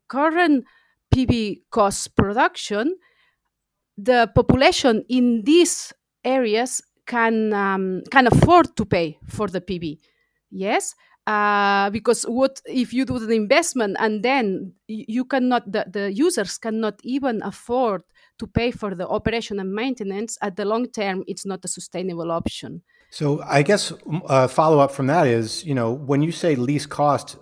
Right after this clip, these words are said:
Speaker 2: uh, you mean least cost over what time period? And when thinking about that, so is it fifteen years, thirty-year time period that you looked at? Is it five years? And based on your findings,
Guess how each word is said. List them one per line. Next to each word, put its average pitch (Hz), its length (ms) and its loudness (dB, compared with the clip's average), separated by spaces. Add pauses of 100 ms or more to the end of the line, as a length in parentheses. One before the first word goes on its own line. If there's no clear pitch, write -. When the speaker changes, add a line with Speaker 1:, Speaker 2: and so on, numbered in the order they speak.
Speaker 2:
uh, 151 200 -4 (120)
you 170 140 -4
mean 156 240 0
least 143 220 -2
cost 139 260 0
over 123 180 -2
what 110 320 -4
time 117 320 -4
period? 90 520 -8
And 123 320 0 (540)
when 127 200 -2
thinking 147 360 -2
about 120 240 0
that, 113 180 -4
so 120 180 0
is 107 120 -2
it - 360 -8
fifteen 135 440 -4
years, 120 500 -2
thirty-year 123 480 -2
time 123 280 -4
period 123 340 -2
that 139 140 -4
you 120 140 -4
looked 120 240 -4
at? 123 380 -2
Is 107 220 -8
it 92 160 -10
five 120 320 -4
years? 120 500 -2 (500)
And 120 440 -2 (640)
based 139 260 -2
on 135 100 0
your 120 140 -2
findings, 117 800 -4